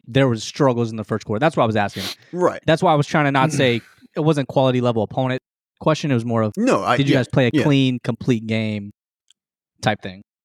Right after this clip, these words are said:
Speaker 2: Right, and it was sixty-six seventeen. Yeah, so they jumped on us early that game. We had some mistakes in that game, Charleston Southern. So
Speaker 1: Right.
Speaker 2: since then, we've cleaned it up a lot.
Speaker 1: Right.
Speaker 2: Um, the one thing I will say, and this may come down to that two and a half point spread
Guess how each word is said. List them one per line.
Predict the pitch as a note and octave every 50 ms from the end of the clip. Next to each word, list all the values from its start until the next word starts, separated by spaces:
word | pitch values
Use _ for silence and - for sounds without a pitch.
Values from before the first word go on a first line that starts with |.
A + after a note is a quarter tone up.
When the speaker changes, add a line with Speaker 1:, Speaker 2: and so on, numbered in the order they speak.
| _ _ _ _ _ _ _ _ _
Speaker 2:
Right, | - A2+ G#2+
and | G2 A2
it | C3
was | C#3 C#3 C3+
sixty-six | - D3+ C3+ - C3 A#2 - C3+ A#2
seventeen. | - C3 A#2+ A#2+ A#2 B2+ A#2+ A#2 A#2
Yeah, | A#2 G#2+ G2
so | - - C3 A#2 A2 - - - - - - _ _ _ _
they | D3 C3 C#3+ D3+
jumped | D3+ C#3+ E3 D#3 D3
on | D3+
us | C#3+ C3 A#2+
early | - C#3 C3+ C3+ C3
that | B2+ B2
game. | B2 B2+ B2 A#2
We | A#2 A#2
had | A#2 B2 A#2 A#2
some | - A2+ A2
mistakes | G#2 - - A2+ A2 G#2 -
in | - G#2+
that | G#2
game, | G2 G#2 G2+ F#2+
Charleston | - A2 G#2 - G#2+
Southern. | G2+ - G2+ G2+ G#2 G2+
So | G#2 - A2 G#2+
Speaker 1:
Right. | G#2+ G#2 -
Speaker 2:
since | - - E3 F#3 - -
then, | - C3+ C#3 D3 C#3+ B2 G#2+
we've | G#2+ A2+ A#2+ A#2
cleaned | _ - - B2+ A#2 G#2+ G#2
it | G#2+ G#2
up | G#2+ G2+ - _ _
a | G#2 G2
lot. | G2 G2 G2 G2 G2+ - - _ _ - _ _ _ _
Speaker 1:
Right. | - A#2 A2+ G#2+
Speaker 2:
Um, | G2+ G#2+ G#2 G2+
the | G#2 A2
one | A2+ A#2 C#3+ D#3 D#3
thing | D#3 D#3+ D3+ C#3+ C3
I | G#2+ B2+
will | B2+ A#2+ B2+ B2+
say, | B2 B2 - B2+ A2+ G#2
and | G#2 G#2
this | A2 B2+ B2 -
may | C3+ B2 A#2+ B2
come | A#2+ - C3 A#2+ A2
down | A2+ A#2 A2+ A2 A2
to | - B2 A#2 A#2
that | G#2+ A2 A2 G#2+ -
two | - - C3 C3+ C#3+
and | D3
a | C#3
half | B2+ C3+ C3+ C3+ C3 -
point | _ C3+ C3+ C3 B2 A#2 -
spread | - - _ B2 A#2+ A2 G2+ G2 G2+